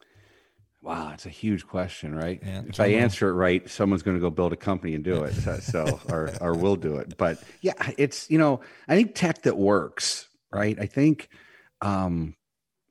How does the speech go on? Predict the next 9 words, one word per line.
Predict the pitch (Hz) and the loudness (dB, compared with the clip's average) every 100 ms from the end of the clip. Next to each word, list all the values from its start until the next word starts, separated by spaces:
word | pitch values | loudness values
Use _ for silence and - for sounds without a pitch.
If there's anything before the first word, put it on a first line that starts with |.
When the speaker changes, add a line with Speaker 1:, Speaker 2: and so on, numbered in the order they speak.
| - | -4
Speaker 1:
sometimes, | - 156 147 143 | 2 2 4 4
don't | 131 160 | 4 4
you | 214 | 4
find | - 143 143 | 4 4 4
yourself | 127 - 117 | 2 2 2
sometimes | - 113 113 92 - - | 2 2 4 2 -2 -4
using | 107 110 101 92 | 2 4 4 2
tech | - 107 101 - | 0 0 0 -8
and, | 98 | -12